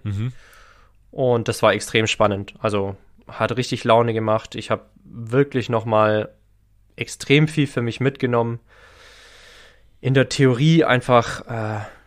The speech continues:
Speaker 2: saumäßigen Input bekommen, der mich am ersten Tag auch richtig gekickt hat. Also da war ich abends auch echt fertig, obwohl ich eigentlich den ganzen Tag nur auf dem Stuhl saß.
Speaker 1: Ja.
Speaker 2: Aber, ähm, war schon extrem, extrem cool. Zweiter Tag dann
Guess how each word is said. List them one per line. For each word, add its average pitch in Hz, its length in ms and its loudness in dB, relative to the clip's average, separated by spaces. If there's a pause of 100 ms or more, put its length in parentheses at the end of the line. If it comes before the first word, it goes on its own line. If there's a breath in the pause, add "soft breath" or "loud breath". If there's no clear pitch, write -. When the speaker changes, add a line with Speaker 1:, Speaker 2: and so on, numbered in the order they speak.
(100)
Speaker 2:
saumäßigen 139 560 2
Input 147 340 2
bekommen, 127 460 0
der 117 120 4
mich 120 140 -4
am 110 80 0
ersten 127 300 -2
Tag 127 240 -2
auch 117 140 -4
richtig - 300 -4
gekickt - 400 -6
hat. 170 160 0
Also 110 200 -2
da 107 140 0
war 113 120 2
ich - 140 -2
abends 113 220 -4
auch - 140 -6
echt - 220 -8
fertig, 135 320 0
obwohl 113 200 -2
ich 113 140 -6
eigentlich 110 200 -6
den 107 100 -8
ganzen 113 260 -6
Tag - 220 -8
nur 113 100 -4
auf 107 80 -6
dem 113 80 -10
Stuhl 160 260 0
saß. 120 360 0
Speaker 1:
Ja. 107 120 -8 (340 soft breath)
Speaker 2:
Aber, 104 920 -2
ähm, 101 340 -12 (280)
war 123 120 6
schon 131 320 2
extrem, 135 600 0 (320)
extrem - 360 -2 (120)
cool. 180 260 6 (340 loud breath)
Zweiter 143 320 2
Tag 143 280 2
dann 127 420 2